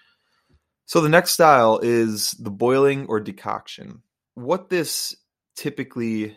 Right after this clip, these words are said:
is best for is it's best for herbal botanicals or tisanes. Now, that being said, there are a few different kinds of teas,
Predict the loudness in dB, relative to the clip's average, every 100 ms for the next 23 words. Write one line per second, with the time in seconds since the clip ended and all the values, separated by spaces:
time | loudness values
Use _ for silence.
0 | _ -10 -10 -8 -4 -4 -6 -16 -16 -14
1 | -12 -14 -18 _ _ _ -6 -2 -2 -2
2 | -6 -10 -14 -16 -8 -6 -6 -8 -6 -4
3 | -2 -2 -2 -4 -8 -10 -10 -10 -10 -10
4 | -10 -10 -10 -12 -16 -16 -16 -16 -20 -20
5 | _ _ _ -4 0 0 -2 -6 -6 -4
6 | -2 0 -2 -6 -14 _ _ _ _ _
7 | -6 -4 2 4 6 4 -2 -12 _ -10
8 | -4 -4 -4 -8 -10 -8 -6 -6 -8 -10
9 | -8 -6 -6 -8 -12